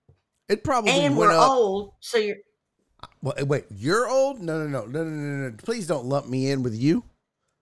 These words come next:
Speaker 1: Please don't say
Speaker 2: No,
Speaker 1: you're old.
Speaker 2: I
Speaker 1: Like,
Speaker 2: said
Speaker 1: like
Speaker 2: my
Speaker 1: we're old?
Speaker 2: insurance.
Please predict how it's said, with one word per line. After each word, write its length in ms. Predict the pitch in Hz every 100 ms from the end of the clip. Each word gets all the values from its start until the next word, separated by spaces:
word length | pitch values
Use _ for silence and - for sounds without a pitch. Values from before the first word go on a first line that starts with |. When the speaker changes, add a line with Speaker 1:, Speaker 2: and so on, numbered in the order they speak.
| -
Speaker 1:
Please 200 | 254 202
don't 180 | 196 160
say 200 | 180 165
Speaker 2:
No, 120 | 427
Speaker 1:
you're 280 | 453 440 -
old. 240 | 147 180
Speaker 2:
I 80 | 339
Speaker 1:
Like, 60 | -
Speaker 2:
said 240 | - 403
Speaker 1:
like 220 | 143 110 101
Speaker 2:
my 260 | 254 403
Speaker 1:
we're 60 | -
old? 140 | 147 320
Speaker 2:
insurance. 540 | - 277 269 -